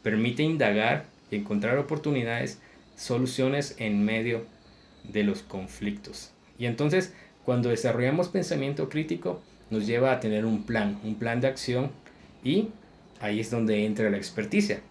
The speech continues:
Así que el consejo también es convertirnos un experto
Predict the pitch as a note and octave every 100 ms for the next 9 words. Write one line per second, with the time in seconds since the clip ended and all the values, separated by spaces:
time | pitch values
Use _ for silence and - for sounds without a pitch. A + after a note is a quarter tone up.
0 | - - - - - - C3 D#3+ C#3 A2+
1 | A2 A2+ - B2 B2 A#2 A2+ A#2 C3+ -
2 | - - - A#2 A2+ A2 - B2+ D3 D3+
3 | - - - A2+ B2 - - C3+ C#3 C#3
4 | D3